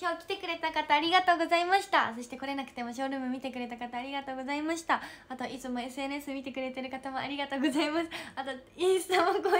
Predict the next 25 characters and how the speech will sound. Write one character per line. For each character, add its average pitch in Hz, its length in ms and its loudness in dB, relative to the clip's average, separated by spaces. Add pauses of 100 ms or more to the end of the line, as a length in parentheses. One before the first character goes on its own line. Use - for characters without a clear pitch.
新 381 160 -2
し 466 80 -8
た 381 120 2
の 320 120 0
で 285 140 -6
見 320 100 -8
て 302 120 -8
く 277 100 -6
だ 277 60 -8 (100)
さ 294 140 0
い。 - 100 -8 (420)
イ 277 140 -4
ン 277 60 -6
ス - 60 -12
タ 277 180 6
は、 240 340 2 (360)
あ 226 120 -6
の、 208 400 -4 (100)
あ - 80 -4
れ 233 140 0
で 240 100 -2
す 240 160 -8
よ、 185 160 -4
あ 190 100 -8
れ。 196 200 -8